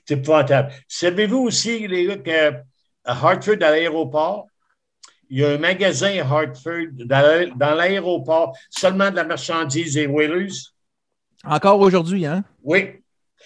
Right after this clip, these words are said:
Speaker 1: C'est un des plus gros vendeurs des, euh, marchandises dans le hockey.
Speaker 2: Ah, faut
Speaker 1: Même
Speaker 2: qu'ils
Speaker 1: pas
Speaker 2: reviennent, les Whalers.
Speaker 1: sans équipe.
Speaker 2: Faudrait qu'ils reviennent. Faut qu'ils reviennent. Bon.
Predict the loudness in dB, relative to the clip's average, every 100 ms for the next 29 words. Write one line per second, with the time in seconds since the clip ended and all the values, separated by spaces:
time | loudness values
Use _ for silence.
0 | -14 0 4 6 6 2 -2 0 2 2
1 | 2 2 4 2 2 -4 -4 -2 0 0
2 | -2 -6 _ _ _ -6 -4 -2 -2 -2
3 | -2 0 0 0 0 -2 -4 -6 -8 -12
4 | _ _ -2 0 2 2 4 6 6 6
5 | 6 6 4 2 2 2 -4 _ _ _
6 | _ -2 0 0 0 -2 -2 -6 -14 _
7 | _ _ _ _ _ _ -10 -10 -10 -14
8 | -20 _ _ _ _ _ _ _ 0 4
9 | 4